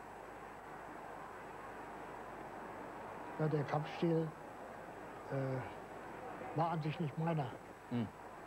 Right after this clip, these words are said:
Speaker 1: Also
Speaker 2: Ja. Ja, was will man machen, mein
Speaker 1: halbe
Speaker 2: Lieber?
Speaker 1: Distanz, äh
Speaker 2: Es gibt manchmal Gegner, die passen nicht zu einem.
Speaker 1: Richtig.
Speaker 2: Aber damit müssen sie fertig werden.
Speaker 1: Das
Speaker 2: Haben Sie
Speaker 1: ist
Speaker 2: doch auch gehabt, ne?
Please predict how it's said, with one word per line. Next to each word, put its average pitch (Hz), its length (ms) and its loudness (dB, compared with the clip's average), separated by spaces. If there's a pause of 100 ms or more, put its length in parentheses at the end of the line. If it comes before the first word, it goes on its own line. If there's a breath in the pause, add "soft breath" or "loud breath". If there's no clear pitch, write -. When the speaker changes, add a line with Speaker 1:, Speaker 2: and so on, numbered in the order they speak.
(640)
Speaker 1:
Also 123 160 2
Speaker 2:
Ja. 92 140 4 (1300)
Ja, 120 80 6
was 107 160 2
will 127 100 4
man 143 160 2
machen, 190 180 2
mein 135 100 0
Speaker 1:
halbe 156 220 6
Speaker 2:
Lieber? 147 120 4
Speaker 1:
Distanz, 170 380 0 (300)
äh 143 640 -2 (1800)
Speaker 2:
Es 113 60 0
gibt 214 180 4
manchmal 165 320 2
Gegner, 139 300 2
die 127 100 0
passen 110 340 0
nicht 101 200 -2
zu 107 80 4
einem. 82 180 0 (100)
Speaker 1:
Richtig. 131 280 2 (260)
Speaker 2:
Aber 117 160 4
damit 131 260 4
müssen 156 200 2
sie 156 80 2
fertig 202 360 0
werden. 87 140 2 (320)
Speaker 1:
Das 135 100 4
Speaker 2:
Haben 131 140 4
Sie 147 60 2
Speaker 1:
ist 143 60 4
Speaker 2:
doch 143 100 4
auch 156 180 -2
gehabt, 87 280 2
ne? 156 80 -4